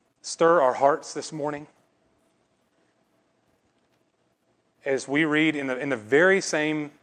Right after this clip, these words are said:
scripture this morning, we see a, a, a, an embr-, an abrasive and very harsh reality. This possibility, Lord, that,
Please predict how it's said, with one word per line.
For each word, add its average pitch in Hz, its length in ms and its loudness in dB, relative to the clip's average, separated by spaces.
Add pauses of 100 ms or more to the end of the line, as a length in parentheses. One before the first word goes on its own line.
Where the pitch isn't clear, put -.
(140)
scripture 156 520 0
this 127 180 -10
morning, 127 280 -4
we 135 100 -4
see 143 220 -6
a, 113 140 -4 (100)
a, 113 220 -6
a, 123 80 -6 (220)
an 117 180 -8
embr-, - 200 -10
an 127 80 -4
abrasive 117 920 -2 (420)
and 123 160 -10
very 139 240 2
harsh 143 480 0
reality. 107 480 -4 (2500)
This 131 160 -4
possibility, 156 760 2
Lord, 131 300 -2
that, 123 140 -6